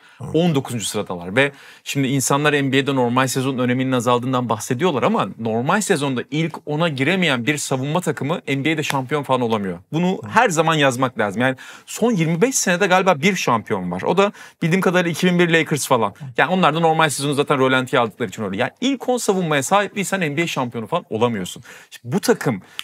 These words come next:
Speaker 2: Damian Lillard'la kötü bileklere sahip olan bir Chris Middleton'la, otuz yedi yaşındaki bir Brook Lopez'le,
Speaker 1: Eski Giant Reginald'da olmayan bir Giannis'le.
Speaker 2: Giannis'le, dört numarada Taurean Prince,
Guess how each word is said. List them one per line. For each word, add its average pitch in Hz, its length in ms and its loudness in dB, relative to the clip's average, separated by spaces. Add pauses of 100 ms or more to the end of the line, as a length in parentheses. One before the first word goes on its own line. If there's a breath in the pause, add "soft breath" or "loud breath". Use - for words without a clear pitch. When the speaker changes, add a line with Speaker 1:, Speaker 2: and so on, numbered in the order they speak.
(220 loud breath)
Speaker 2:
Damian 151 360 2
Lillard'la 151 580 0 (680 soft breath)
kötü 165 460 -2
bileklere 151 420 4
sahip 139 320 2
olan 135 220 0
bir 127 100 0
Chris - 320 -4
Middleton'la, 139 640 0 (100)
otuz 123 280 -10
yedi 143 180 -2
yaşındaki 160 440 -4
bir 139 160 -2
Brook 123 220 -4
Lopez'le, 143 580 0 (340 soft breath)
Speaker 1:
Eski 139 320 2
Giant 151 260 2
Reginald'da 147 400 2
olmayan 139 420 0
bir 143 60 -2
Giannis'le. 139 400 0 (260)
Speaker 2:
Giannis'le, 139 720 0
dört 190 280 2
numarada 185 400 2
Taurean 160 360 0
Prince, 190 280 0